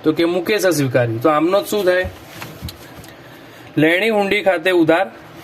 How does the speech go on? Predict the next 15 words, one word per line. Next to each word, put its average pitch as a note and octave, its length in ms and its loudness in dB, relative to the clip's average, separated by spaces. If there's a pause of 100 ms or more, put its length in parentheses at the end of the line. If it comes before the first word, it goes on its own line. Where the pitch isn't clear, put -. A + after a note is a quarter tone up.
(920)
તે F#3 260 0 (340)
મુકેશ C#3 420 -2
ખાતે D3+ 300 0
જમા. D3 300 0 (500)
લેણી C#3+ 260 0
હુંડી F3 240 0
એક E3+ 100 -4
પ્રકારનું E3+ 400 2
લેણું D#3 320 2
છે, F3+ 160 0
મિલકત D#3 460 2
છે, F3+ 360 -2
એટલે C#3+ 200 -2
ઉધાર C#3+ 300 2
થાય. E3+ 200 -2